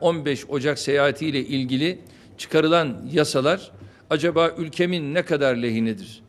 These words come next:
milletimizin ne kadar lehinedir? Bunun düşünülmesi lazım. Bakın şu anda yine, e, Sayın Başbakan Amerika'ya giderken meclisi bilgilendirmemiştir. Biz konuyla ilgili değişik bilgileri maalesef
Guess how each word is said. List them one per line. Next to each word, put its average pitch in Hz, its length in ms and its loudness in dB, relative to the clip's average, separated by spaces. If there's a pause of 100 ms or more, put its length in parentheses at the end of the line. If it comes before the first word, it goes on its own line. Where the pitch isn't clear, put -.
(200)
milletimizin 160 640 -6
ne 175 80 0
kadar 143 300 0
lehinedir? 123 560 -2 (400)
Bunun 160 240 -4
düşünülmesi 139 600 -4
lazım. 104 320 -2 (440)
Bakın 151 200 -8
şu 185 200 -4
anda 170 200 0
yine, 156 360 0 (600)
e, 123 220 0
Sayın 156 340 -2
Başbakan 147 540 -2 (240)
Amerika'ya 139 480 0
giderken 131 520 -2 (500)
meclisi 156 720 -2
bilgilendirmemiştir. 135 1300 -4 (320)
Biz 175 300 -4
konuyla 160 460 -2
ilgili 147 580 -4 (300)
değişik 160 420 0
bilgileri 135 440 -2
maalesef 160 540 -2